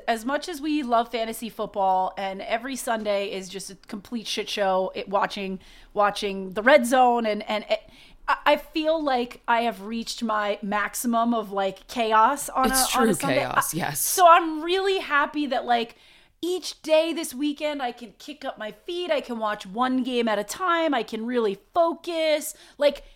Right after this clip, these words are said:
Speaker 1: I'm ready for that. I'm ready to, like, really watch football as opposed to the chaoticness,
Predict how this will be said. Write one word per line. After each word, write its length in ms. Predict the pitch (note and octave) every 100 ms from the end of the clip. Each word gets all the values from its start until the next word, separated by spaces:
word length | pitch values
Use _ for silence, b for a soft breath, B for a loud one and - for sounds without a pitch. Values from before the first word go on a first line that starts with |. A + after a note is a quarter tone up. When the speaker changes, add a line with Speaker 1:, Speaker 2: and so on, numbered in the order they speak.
| b _ -
Speaker 1:
I'm 240 | C#4+ E4
ready 220 | D4+ A#3+ A3
for 180 | A3
that. 240 | F#3 - -
I'm 120 | B3 C#4
ready 240 | C#4 D4
to, 80 | B3+
like, 160 | A3+ G#3+
really 500 | F#3 B3 C4 B3 A3
watch 300 | G#3+ G3+ -
football 340 | G#3+ G3+ F#3+
as 120 | F3+
opposed 360 | F#3 A3 G3+ -
to 80 | G3+
the 120 | G3
chaoticness, 840 | - G#3+ G#3 G#3 G3+ G3+ F#3+ -